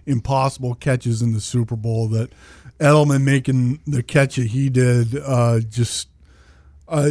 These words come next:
you know, I don't know about you, you guys, but I, I certainly needed it just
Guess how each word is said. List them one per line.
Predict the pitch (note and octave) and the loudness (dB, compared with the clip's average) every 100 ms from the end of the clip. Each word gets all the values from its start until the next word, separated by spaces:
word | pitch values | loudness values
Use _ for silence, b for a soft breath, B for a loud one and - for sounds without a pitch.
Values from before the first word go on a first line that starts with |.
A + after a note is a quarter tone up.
| D#3+ | 0
you | F3 | 0
know, | B2 | 0
I | B2 C3+ | 4 4
don't | C3+ | 4
know | C3 | 4
about | B2 B2 A#2+ | 2 0 0
you, | B2 C3 D#3+ | -2 -4 -8
you | C3 A#2+ | -6 -4
guys, | A#2 A2+ A2 | -2 0 0
but | A#2+ A#2 | 0 0
I, | A#2 B2 | 0 -2
I | B2 A2 | -4 -6
certainly | - B2 A2+ A2 A2 | -6 -6 -4 -2 0
needed | A2 G#2+ G#2+ G#2+ | 0 0 0 -2
it | A2 | -4
just | G#2+ G#2+ - | -8 -10 -12